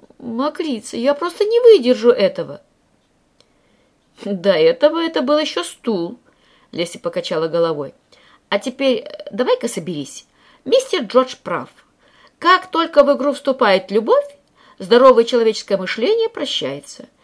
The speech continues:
И при этом мы же непосредственно перед тем, чтобы совершить потрясающий прорыв». Этим утром, когда Лесли только пришла к нам, и мы вместе удобно устроились на моей кровати,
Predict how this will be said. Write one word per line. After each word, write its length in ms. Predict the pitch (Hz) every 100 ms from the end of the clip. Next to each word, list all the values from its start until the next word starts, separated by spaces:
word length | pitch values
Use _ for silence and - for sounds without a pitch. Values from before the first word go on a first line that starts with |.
| _ _
И 80 | 226
при 220 | 208 254
этом 340 | 370 427 190 - _ _
мы 140 | 208
же 80 | 262
непосредственно 720 | 277 254 269 - 339 - 359
перед 340 | 349 320 320 311
тем, 240 | - 370
чтобы 340 | 359 - 320 294
совершить 500 | 311 302 294 392 -
потрясающий 720 | 311 302 294 320 302 - 320
прорыв». 480 | - 285 269 190 - _ _ _ _ _ _ _ _ _ _ _ _
Этим 340 | 160 160 165 -
утром, 380 | 403 - - - _ _ - -
когда 220 | 180 208
Лесли 280 | 262 294 254
только 340 | 285 294 269
пришла 380 | 247 247 - 240
к 100 | 240
нам, 180 | 320 381 -
и 80 | 208
мы 160 | 226
вместе 360 | 240 226 262 -
удобно 380 | 240 214 262 220
устроились 500 | 226 - 254 233 214
на 100 | 220
моей 220 | 240 220
кровати, 560 | - 214 294 440 -